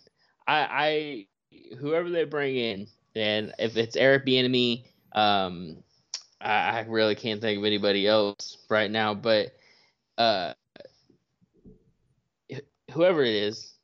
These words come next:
they have a long road ahead of them. But that team, man, they're, that's a playoff team. They just need the right guy there.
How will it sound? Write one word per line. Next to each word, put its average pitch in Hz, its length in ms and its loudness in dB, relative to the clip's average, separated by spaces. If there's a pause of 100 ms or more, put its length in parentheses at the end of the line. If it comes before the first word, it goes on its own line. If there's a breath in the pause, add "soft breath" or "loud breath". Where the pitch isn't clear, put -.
(100)
they 117 180 0
have 110 200 -2
a 98 60 -4
long 101 360 -4
road 95 260 -4
ahead 98 240 0
of 101 100 -4
them. 98 240 -8 (220)
But 117 340 6 (380 soft breath)
that 123 200 0
team, 117 440 -4 (280)
man, 107 540 -2 (100)
they're, 113 260 2
that's 110 300 0
a 123 40 -6
playoff 143 340 2
team. 123 360 -2
They 107 120 -2
just 107 140 -6
need 110 140 -4
the 107 60 0
right 107 140 4
guy 110 180 4
there. 107 260 0